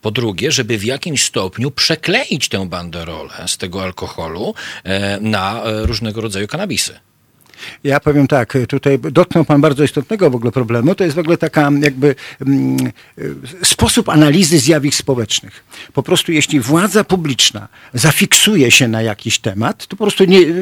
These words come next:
Speaker 2: siekierą pan jej nie, nie, nie, nie odklei od tego myślenia, tak? Uznano, że marihuana to jest w ogóle kierunek, e,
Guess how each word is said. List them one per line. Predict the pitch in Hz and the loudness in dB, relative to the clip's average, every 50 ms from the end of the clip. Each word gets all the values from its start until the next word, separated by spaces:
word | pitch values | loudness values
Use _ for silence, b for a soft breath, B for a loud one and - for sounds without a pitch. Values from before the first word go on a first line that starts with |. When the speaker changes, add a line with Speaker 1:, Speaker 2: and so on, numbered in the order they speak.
| 190 190 - - 185 180 | -4 -6 -8 -10 -6 0
Speaker 2:
siekierą | - - 180 - - 214 208 202 190 | 2 4 4 6 6 6 6 6 6
pan | 165 165 160 156 | 4 4 4 4
jej | 151 156 160 160 156 147 | 6 8 8 8 8 8
nie, | 160 170 151 147 | 8 6 8 8
nie, | 147 156 151 | 6 6 8
nie, | 143 151 160 147 139 | 8 6 6 6 6
nie | 143 156 151 | 6 6 6
odklei | 139 - - - 160 175 165 160 | 6 4 2 4 6 8 8 8
od | 143 - - | 6 4 2
tego | 143 131 139 127 | 0 2 2 2
myślenia, | 127 113 - - 107 95 95 98 | 2 2 0 -2 -4 -8 -10 -8
tak? | - 160 208 - - B B B B | -6 -4 -4 -4 -6 B B B B
Uznano, | B 160 135 147 170 190 262 - - | B 4 6 6 6 6 6 6 6
że | 143 135 160 143 131 | 6 6 6 6 6
marihuana | 135 147 143 143 - - 139 135 135 131 139 180 220 233 | 6 6 4 4 0 2 2 4 4 4 4 4 4 4
to | - 175 | 4 2
jest | 165 143 135 - | 2 2 2 2
w | 143 | 0
ogóle | 147 127 143 139 | -2 0 0 0
kierunek, | - - 151 139 190 220 202 190 190 - - - | 4 4 4 6 6 6 6 6 6 4 2 -2
e, | - | -2